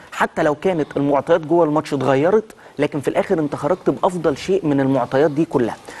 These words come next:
لأن عملية التغيير اللي بتحصل من مدربين ك-، كتار جدا سواء في أوروبا أو في إفريقيا،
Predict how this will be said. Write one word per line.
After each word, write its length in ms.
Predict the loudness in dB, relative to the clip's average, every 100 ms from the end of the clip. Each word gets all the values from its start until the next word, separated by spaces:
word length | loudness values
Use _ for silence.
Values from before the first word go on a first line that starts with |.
| -18 -18 -2
لأن 280 | 2 4 2
عملية 460 | 2 0 2 2 2
التغيير 560 | -4 -4 -4 -2 0 2
اللي 200 | 0 -2
بتحصل 440 | -2 -4 -2 -2
من 260 | 0 0 2
مدربين 520 | 2 2 0 0 -2
ك-، 180 | 0 -4 -4 -4
كتار 320 | 2 4 4
جدا 300 | -2 -4 -4
سواء 200 | 2 2
في 100 | 2
أوروبا 360 | -2 -2 0
أو 100 | -2
في 140 | -2 -6
إفريقيا، 380 | -4 -4 -4